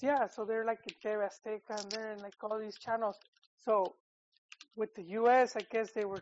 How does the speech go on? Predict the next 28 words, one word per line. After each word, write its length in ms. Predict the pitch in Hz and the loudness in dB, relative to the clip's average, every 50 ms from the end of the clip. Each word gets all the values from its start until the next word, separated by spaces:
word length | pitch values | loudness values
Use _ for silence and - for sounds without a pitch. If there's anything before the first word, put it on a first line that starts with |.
| - | -6
trying 200 | - 240 226 220 | -6 -6 -6 -6
to 60 | 208 | -8
get 300 | 190 - - 208 196 175 | -8 -6 -6 -6 -6 -6
more 200 | 190 196 196 185 | -6 -6 -6 -4
money. 460 | 175 175 196 220 226 214 208 196 190 - _ _ _ _ _ _ _ _ _ _ _ - | -4 -4 -4 -4 -6 -6 -10 -10 -12 -14 _ _ _ _ _ _ _ _ _ _ _ -14
Like, 180 | 202 - - - | -14 -2 2 4
"All 100 | 214 214 | 6 6
right, 180 | 214 214 202 190 | 6 4 2 -2
let's 140 | 202 - | -6 -10
try 220 | - - - 226 220 | -6 -2 0 0 2
to 80 | 208 | 0
recover 760 | 202 190 180 175 170 - - 226 226 226 208 214 208 196 190 - _ _ - - _ - - _ _ _ _ _ _ _ | -2 -4 -6 -8 -10 -2 4 4 4 4 4 2 0 -2 -2 -6 _ _ -20 -20 _ -20 -20 _ _ _ _ _ _ _
that 260 | - 214 208 208 196 196 | 4 4 4 4 4 0
mess, 400 | 196 196 202 214 240 262 262 - - - _ _ _ _ _ _ _ _ _ - - - - 160 - | 2 4 6 6 6 6 4 0 -8 -20 _ _ _ _ _ _ _ _ _ -20 -20 -20 -16 -10 -8
and, 220 | 208 196 185 180 - - - | -6 -6 -6 -8 -12 -10 -6
and 240 | 208 202 196 185 | -6 -6 -6 -4
let's 320 | 190 202 214 202 - - _ _ - | -4 -4 -4 -4 -6 -12 _ _ -2
try 140 | - 240 226 | 0 2 2
to 100 | 214 220 | 2 0
get 260 | - - 240 220 208 | -2 0 0 0 0
more 200 | 208 202 202 196 | 0 -2 -2 0
money." 380 | 185 196 220 240 233 226 220 214 - _ _ _ _ _ _ - - - - - - - - - - - _ - - | 2 2 2 2 2 -2 -6 -8 -12 _ _ _ _ _ _ -20 -20 -18 -14 -12 -12 -12 -12 -14 -16 -20 _ -16 -14
And 120 | 196 180 | -10 -6
they 100 | 185 196 | -2 0
were 160 | 220 233 220 | 2 4 4
asking 420 | 190 196 233 240 - - 220 202 185 - | 4 4 4 2 0 -4 -10 -10 -10 -10
for, 120 | 208 185 | -10 -10
like, 140 | 165 156 - | -10 -10 -14